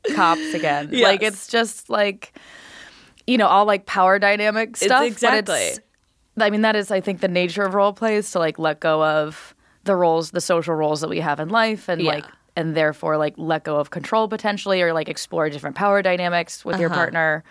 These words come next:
Speaker 1: Um, and that all sounds fun, but weirdly, I'm like, I have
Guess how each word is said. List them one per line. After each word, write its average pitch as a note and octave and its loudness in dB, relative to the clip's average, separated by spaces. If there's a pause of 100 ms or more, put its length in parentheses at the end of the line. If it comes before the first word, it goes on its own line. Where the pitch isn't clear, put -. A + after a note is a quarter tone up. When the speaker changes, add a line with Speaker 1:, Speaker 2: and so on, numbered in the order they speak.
(720)
Speaker 1:
Um, E3 0 (420)
and G3+ 0
that C#4 4
all D4 4
sounds E3 0
fun, D#3+ -2
but G3+ 0
weirdly, A#3+ 2
I'm G3+ 2
like, F#3 -8 (100)
I A3 -4
have B3 -2